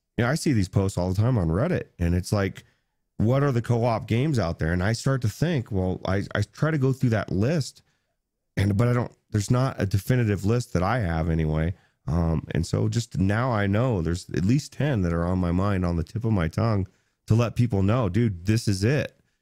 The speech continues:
'Cause, uh, you know, all these people coming into V R, they want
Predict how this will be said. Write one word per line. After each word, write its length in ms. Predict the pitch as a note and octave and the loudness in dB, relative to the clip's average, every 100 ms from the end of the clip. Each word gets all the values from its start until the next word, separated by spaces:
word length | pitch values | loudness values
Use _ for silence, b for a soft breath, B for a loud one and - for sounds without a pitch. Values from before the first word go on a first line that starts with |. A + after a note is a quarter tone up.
| _ - | _ -6
'Cause, 160 | F#2 F#2+ | 0 2
uh, 460 | F#2 F2+ F2+ - - | 2 2 0 -2 0
you 120 | G#2+ | 2
know, 80 | F#2+ | 2
all 140 | A2 | 0
these 120 | A#2+ | 0
people 220 | - A#2+ | -2 -2
coming 280 | A2 B2 B2 | 0 2 2
into 160 | A#2 F#2 | 2 2
V 180 | F#2+ F#2 | 0 0
R, 220 | A2+ G#2 | 0 0
they 140 | F#2 | 0
want 360 | F#2 G2+ G#2+ | 0 0 -2